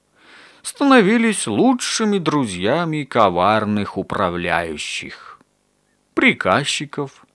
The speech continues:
и золотоскупщиков. Золотоскупщиков.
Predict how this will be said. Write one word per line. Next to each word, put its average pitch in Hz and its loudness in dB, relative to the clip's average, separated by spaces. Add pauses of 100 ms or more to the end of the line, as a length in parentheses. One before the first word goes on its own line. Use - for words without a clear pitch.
(420)
и 202 -2
золотоскупщиков. 165 -4 (840)
Золотоскупщиков. 95 0